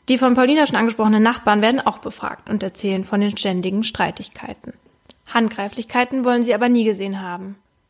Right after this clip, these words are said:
Der Nachbar, der mit Volker L. gemeinsam die Leiche gefunden hatte, gibt an, dass Volker L. glaubwürdig geschockt war und um seine Frau geweint hat. Auch die Sanitäterin, die dabei war, sagt, Volker L.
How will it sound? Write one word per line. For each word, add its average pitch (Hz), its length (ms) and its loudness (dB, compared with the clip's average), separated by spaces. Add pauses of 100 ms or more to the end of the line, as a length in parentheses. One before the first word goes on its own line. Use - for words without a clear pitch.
Der 226 80 2
Nachbar, 247 300 2
der 220 100 2
mit 226 100 0
Volker 220 300 -2
L. 214 120 0
gemeinsam 208 340 -4
die 202 80 -4
Leiche 214 320 -2
gefunden 214 500 -6
hatte, 226 400 -4 (380)
gibt 233 240 -4
an, 247 280 0 (160)
dass 233 160 -2
Volker 247 240 -2
L. 233 120 2
glaubwürdig 226 560 2
geschockt - 440 -6
war 190 240 -2
und 208 100 -2
um 202 80 -4
seine 208 240 -4
Frau 202 220 -4
geweint 208 380 -6
hat. - 220 -14 (440)
Auch 220 160 0
die 226 80 -4
Sanitäterin, 226 640 2
die 208 100 -4
dabei 196 380 -2
war, 208 220 2
sagt, 202 260 -2
Volker 214 320 -4
L. 214 320 0